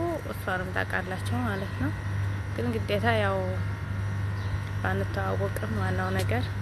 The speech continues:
መጠቃቀሙ ነው ብዬ አስባለሁኝ።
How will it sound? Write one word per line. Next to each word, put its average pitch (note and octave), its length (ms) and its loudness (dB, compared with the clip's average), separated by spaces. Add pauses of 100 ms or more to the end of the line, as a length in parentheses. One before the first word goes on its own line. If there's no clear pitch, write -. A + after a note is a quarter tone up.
(1500)
መጠቃቀሙ A3 680 2
ነው G#3 140 2
ብዬ G3+ 160 2
አስባለሁኝ። G3 720 0